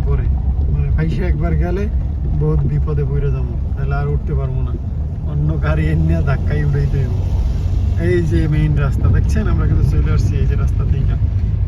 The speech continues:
এই রাস্তায় আমরা আসতাম, কিন্তু আমরা শর্টকাট রাস্তা নিয়ে চলে আসছি আমরা মেইন রোডে। আহ, অত্যন্ত সুন্দর, আহ,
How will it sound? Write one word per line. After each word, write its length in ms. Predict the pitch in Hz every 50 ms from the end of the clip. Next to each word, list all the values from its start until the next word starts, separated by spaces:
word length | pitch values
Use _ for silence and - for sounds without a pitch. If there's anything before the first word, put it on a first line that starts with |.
| - -
এই 60 | 170 175
রাস্তায় 460 | 190 180 165 - - 214 208 214 214
আমরা 240 | 208 - - - 196
আসতাম, 380 | 196 - - - - 240 240 240 - - -
কিন্তু 220 | - - - -
আমরা 340 | - - - 247 254 320 -
শর্টকাট 420 | - - - - - - - - - -
রাস্তা 260 | 165 165 165 - 165 156
নিয়ে 200 | 156 151 151 147
চলে 240 | - - 147 - -
আসছি 280 | 131 135 - - - -
আমরা 180 | 101 - -
মেইন 260 | - - - - - -
রোডে। 160 | - - - -
আহ, 1300 | - - - - - - - - - - - - - - - - - - - 123 - - - - - -
অত্যন্ত 380 | - - - - 139 143 139
সুন্দর, 400 | - - - - - - - 147
আহ, 1200 | - - - - - - - - - - - - - - - - - - - - - - - 135